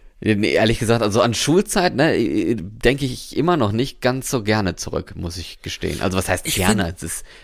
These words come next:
Speaker 1: ist jetzt nicht so, dass ich das mit Schrecken verbinde oder so, aber ich bin eigentlich echt <laughs> froh,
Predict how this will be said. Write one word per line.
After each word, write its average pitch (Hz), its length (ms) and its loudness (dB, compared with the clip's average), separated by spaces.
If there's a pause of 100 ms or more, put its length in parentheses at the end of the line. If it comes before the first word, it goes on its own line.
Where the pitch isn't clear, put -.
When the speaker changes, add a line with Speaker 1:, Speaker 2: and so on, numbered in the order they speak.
Speaker 1:
ist - 80 -4
jetzt 127 200 0
nicht 123 140 0
so, 151 80 2
dass 117 160 4
ich 110 80 -2
das 107 140 0
mit 104 120 0
Schrecken 143 600 2
verbinde 87 500 0
oder 85 200 2
so, 101 260 4 (600)
aber 113 240 2
ich 117 140 -4
bin 143 140 2
eigentlich 120 560 0
echt - 300 -4
<laughs> - 20 -10
froh, - 320 0